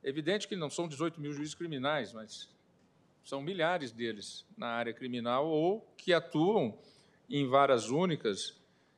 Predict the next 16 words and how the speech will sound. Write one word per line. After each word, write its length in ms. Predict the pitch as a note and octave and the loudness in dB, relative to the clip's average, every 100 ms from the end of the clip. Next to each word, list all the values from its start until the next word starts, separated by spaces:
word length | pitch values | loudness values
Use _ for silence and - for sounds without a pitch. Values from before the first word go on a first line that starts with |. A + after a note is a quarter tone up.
| - | -12
de 160 | B2+ | -8
julgamento 720 | C3 C#3+ C#3 B2+ B2+ D3+ - A2+ - | -4 0 2 2 0 -4 -8 -20 -16
em 100 | A#2 | -10
comarcas 460 | A#2 B2 A#2+ A#2+ A#2+ | -6 -4 -2 -4 -10
pequenas. 580 | A#2 - C#3 D#3 C#3 - _ _ _ _ - | -16 -10 -6 -6 -8 -16 _ _ _ _ 0
É, 260 | C#3+ - | 2 2
é, 40 | E3+ | 2
imagina 480 | G3 G#3 F3+ C4 | 2 2 0 -2
a 40 | B3+ | -2
quantidade 720 | A3+ - G3 G#3 A3 G3+ G#3 - _ - | -2 -4 0 2 2 0 -10 -14 _ -14
de, 340 | D#3 G3 G3 | -4 -2 -2
de, 360 | F3+ F3+ F#3+ F3+ | -2 -2 0 -2
de, 460 | D#3+ F3+ F3 D#3+ D#3+ - _ _ D#3 | -4 -2 0 0 -4 -20 _ _ -8
de 180 | D3+ | 2
elementos 840 | G#3+ G#3+ G3+ F3 A3 C4+ C4+ A3+ F#3 | 6 6 4 4 4 4 2 -2 -2
de 720 | D3+ D#3+ G#3+ G#3 G3 F#3+ F#3 | -4 -4 -2 -2 0 0 -2